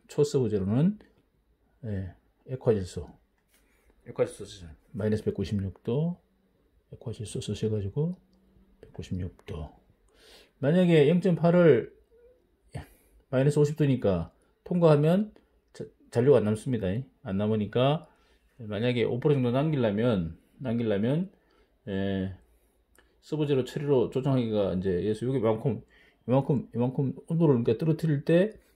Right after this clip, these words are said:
영하 오십 도까지 안 내려오고 한 사십 몇 도까지 내려오면 되겠죠. 그렇게 조정하면은, 어, 잔류가 남겠죠. 네, 그런 게임을 보시면 되는데,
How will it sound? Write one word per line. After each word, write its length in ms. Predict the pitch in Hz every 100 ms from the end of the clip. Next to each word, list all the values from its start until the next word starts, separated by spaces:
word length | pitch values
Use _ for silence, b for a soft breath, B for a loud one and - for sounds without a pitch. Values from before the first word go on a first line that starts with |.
| _
영하 160 | 113 127
오십 220 | 143 156
도까지 840 | 160 139 - - _ _ - 139 135
안 100 | 104
내려오고 320 | 107 135 135
한 140 | 120
사십 320 | 110 139 139 160
몇 100 | 143
도까지 240 | 123 107
내려오면 240 | 110 117
되겠죠. 540 | 98 95 92 82 73 - _ _ _
그렇게 300 | - 139 127
조정하면은, 720 | 107 120 110 101 104 135 196 208 b b b b _
어, 340 | 107 95 87 69 - _ _ _ _ _ _ _ _ _ _ -
잔류가 220 | 117 117
남겠죠. 640 | 107 95 110 - 82 113 - -
네, 120 | 98
그런 180 | 120 156
게임을 360 | 135 107 98 98 95
보시면 300 | 104 92 87
되는데, 360 | 90 104 98